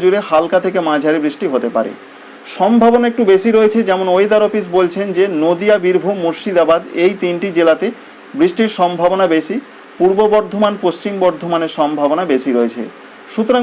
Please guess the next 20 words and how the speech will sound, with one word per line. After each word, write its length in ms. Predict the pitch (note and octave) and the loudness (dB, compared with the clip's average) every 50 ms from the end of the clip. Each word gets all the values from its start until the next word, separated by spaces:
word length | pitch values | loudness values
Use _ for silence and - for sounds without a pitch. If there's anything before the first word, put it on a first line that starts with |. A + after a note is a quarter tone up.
| A#3 G3+ F#3+ | 2 2 0
উত্তরবঙ্গ 520 | F#3+ - - A#3 A3+ A3 G3 F#3 F#3+ G3 G#3 G#3+ F#3+ F#3 | 0 0 2 2 2 2 2 0 0 2 2 4 4 4
লাগোয়া 280 | F3 E3+ E3 F#3 F#3+ F#3+ D#3+ | 2 2 2 0 0 2 2
জেলাগুলোর 480 | D#3+ E3 F3 F#3 F3+ F3+ F#3 F3+ D#3 D#3+ | 2 2 2 2 2 0 -2 0 0 0
দিকে 160 | D#3+ D#3+ G3 C4+ - - - - - - - - C3 | 0 0 -2 -4 -4 -10 -18 -20 -20 -20 -20 -18 -14
ঝোড়ো 280 | - - F3 F#3 G3+ G#3+ G#3 F3+ | -4 0 2 4 4 4 2 2
হাওয়ার 300 | D#3+ E3 E3 F3+ F#3 F3+ - - | 2 2 4 4 2 0 0 -2
সঙ্গে 300 | F#3+ E3+ E3+ E3+ E3 G3+ A#3+ B3 A3+ C3 C3+ C#3+ | -2 -2 -2 0 0 -2 -2 -2 -4 -4 -2 0
মাঝারি, 380 | D3+ D#3+ D3+ E3 F#3 G3 G3+ F#3+ - | 0 0 0 0 0 0 0 0 0
হালকা 260 | D3+ D#3 F3 F3+ G#3+ G3 F#3+ | 0 0 0 0 0 0 0
মাঝারি 280 | F3 E3 E3 E3+ E3+ D#3+ C#3+ | 0 0 0 0 0 2 0
বৃষ্টি 260 | D#3 D3+ - - F#3 F3 D#3 | 0 0 0 -2 -2 0 2
বজ্রবিদ্যুৎ 640 | C#3+ D3 C#3+ C3+ D3+ F#3 G3 F3+ F3 E3 D#3+ E3+ D#3+ - - | 0 0 0 0 0 0 2 2 0 0 0 -2 -2 0 0
সহযোগে 420 | D#3 C#3+ C#3+ C#3+ D3+ D3 C#3 F#3+ A#3+ - - - - - - - - | 2 2 2 2 0 -2 -2 -4 -6 -8 -12 -18 -20 -20 -20 -4 0
হবার 280 | E3+ E3+ F3+ G#3+ G#3+ G#3+ - | 0 2 2 2 0 0 -2
সম্ভাবনা 460 | G3+ G3 G3 F#3+ F#3 G3+ F#3+ F#3+ F#3 F3+ F3+ - | -2 -2 -2 0 0 0 2 2 0 -2 -4 -4
খুবই 280 | - F#3 G#3 G3 G3+ F3+ E3+ | -2 -2 -2 0 0 0 0
বেশি 200 | D#3+ D3+ - E3 | 0 0 0 2
রয়েছে 260 | D3+ D3+ D3 C3+ C3 F#3+ - C3+ | 2 2 2 2 -2 -2 0 0
বৃহস্পতিবার 680 | C#3+ C#3 D#3 F#3 F3+ - - F3 C#3+ D3 D3 C#3 C3 B2+ | 0 0 0 -2 -4 -4 -4 -2 0 2 2 4 4 4
আগামীকাল। 480 | B2+ B2 C3+ C#3+ F3 F#3+ - D3 A#2 A2 | 4 2 0 -2 -2 -2 0 0 0 0